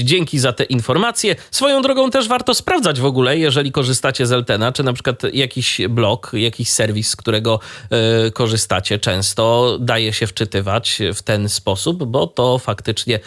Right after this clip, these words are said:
może być całkiem, e, użyteczny sposób, e, i wygodny przede wszystkim na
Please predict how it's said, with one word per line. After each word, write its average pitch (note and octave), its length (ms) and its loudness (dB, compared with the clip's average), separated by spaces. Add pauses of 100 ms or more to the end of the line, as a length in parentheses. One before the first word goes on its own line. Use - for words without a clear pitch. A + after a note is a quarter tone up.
(220)
może A#2 280 2
być G#2 380 -2
całkiem, A2 520 0
e, G#2+ 240 2
użyteczny A2+ 840 0
sposób, - 640 -2
e, A2 340 2
i C#3 280 -2
wygodny A2+ 480 0
przede G2+ 260 -2
wszystkim G#2+ 380 -4
na G#2 140 0